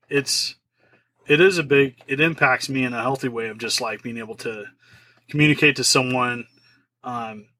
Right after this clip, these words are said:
you know, but I don't want people to know, like, I'm human just like everybody else. And, and, uh, I have ups and downs, and, uh, I try to s-, spread positivity on my channel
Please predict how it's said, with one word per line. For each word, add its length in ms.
you 120
know, 240
but 320
I 100
don't 200
want 140
people 220
to 80
know, 260
like, 240
I'm 120
human 380
just 200
like 160
everybody 380
else. 360
And, 260
and, 320
uh, 260
I 40
have 140
ups 220
and 100
downs, 460
and, 240
uh, 460
I 80
try 240
to 140
s-, 220
spread 520
positivity 960
on 160
my 100
channel 540